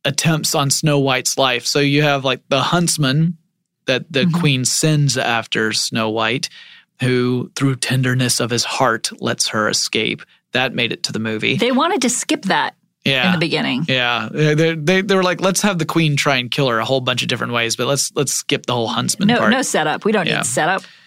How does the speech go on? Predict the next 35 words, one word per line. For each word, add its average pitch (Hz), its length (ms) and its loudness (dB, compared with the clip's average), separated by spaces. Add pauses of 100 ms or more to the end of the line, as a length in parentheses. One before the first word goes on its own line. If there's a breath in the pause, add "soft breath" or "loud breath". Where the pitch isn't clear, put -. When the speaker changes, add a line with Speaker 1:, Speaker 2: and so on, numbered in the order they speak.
(160 loud breath)
Speaker 1:
They 165 380 2
also 160 1000 2 (240)
did 156 120 2
a 151 80 2
lot 160 720 2
of 175 80 0
brainstorming 170 680 0
around 135 340 0
those 170 160 2
dwarves. 170 400 0
Like, 143 140 0
they 180 100 2
had 185 120 0
decided 226 420 2
they 165 100 2
wanted 151 300 0
them 135 340 -6
each 139 240 0
to 127 120 0
have 113 260 -2
their 117 160 -2
own 117 180 -2
personality. 107 840 -2 (260 loud breath)
And 120 120 0
ultimately, 160 500 0
they 143 120 2
were 131 80 0
talking 123 380 -2
about 120 360 -2 (360 soft breath)
having 131 400 0
these 135 160 0
very 160 220 4
simple 151 360 2
names, 135 600 2
which, - 400 -2